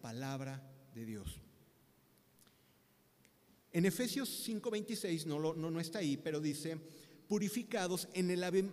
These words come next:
en el lavamiento del agua por la palabra". Eh, yo veía las traducciones y la mayoría coinciden en que es en el lavamiento, ¿no?,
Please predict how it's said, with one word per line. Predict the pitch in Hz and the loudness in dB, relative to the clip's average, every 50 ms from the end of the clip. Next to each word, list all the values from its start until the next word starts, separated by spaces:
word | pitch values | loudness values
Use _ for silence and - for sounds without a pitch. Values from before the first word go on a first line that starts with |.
| - - | -4 -2
en | 156 143 139 | 0 2 2
el | 143 151 | 2 2
lavamiento | 160 151 190 196 196 196 196 190 202 220 | 2 2 2 2 4 4 4 4 2 2
del | 214 220 220 196 | 2 2 2 2
agua | 156 143 127 156 156 160 - - - - - - - - - | 0 0 0 -2 -4 -4 -8 -14 -18 -18 -20 -20 -20 -12 -4
por | - 131 120 - - 151 | -2 0 0 0 -2 -2
la | 160 156 156 | -4 -4 -4
palabra". | 190 196 208 226 226 202 143 110 98 - - - - - - - - - - - - _ - - _ _ _ _ - - - - - _ - | -4 -2 -2 -2 -2 -2 -4 -6 -8 -12 -16 -18 -20 -20 -20 -20 -20 -20 -20 -20 -20 _ -20 -20 _ _ _ _ -20 -20 -20 -20 -20 _ -6
Eh, | 151 147 147 151 147 151 - - - - - - - - - - - - 135 | -2 0 0 0 -2 -6 -14 -16 -18 -20 -20 -20 -20 -20 -20 -20 -16 -8 0
yo | 165 185 180 | 2 2 2
veía | 196 196 202 208 208 | 2 2 2 2 2
las | 214 208 214 - | 2 0 0 -2
traducciones | 220 214 214 214 226 - - - 240 220 190 180 180 185 175 - - | 0 0 0 0 -2 -4 -2 -2 0 0 0 0 0 -2 -2 -2 -2
y | 180 | 0
la | 190 185 | 0 2
mayoría | 175 170 175 175 160 165 175 175 165 196 220 233 240 233 | 2 2 2 2 2 2 2 2 0 0 -2 -2 -4 -2
coinciden | - 214 214 190 - - 277 277 175 135 113 - - - - - - - - | -2 0 0 0 0 0 0 0 0 0 -2 -4 -10 -16 -18 -18 -16 -4 -2
en | 147 151 | 0 0
que | - - 190 | 2 0 0
es | 190 262 | 0 0
en | 247 247 | -2 -2
el | 254 247 | 0 0
lavamiento, | 226 185 160 170 160 160 160 175 185 180 165 - - 156 143 151 147 - - - - - - - - | 0 0 -2 -2 -2 0 2 2 2 2 0 -2 0 0 0 0 -2 -6 -10 -16 -18 -18 -18 -10 -4
¿no?, | 139 147 160 170 175 | -2 0 0 0 -2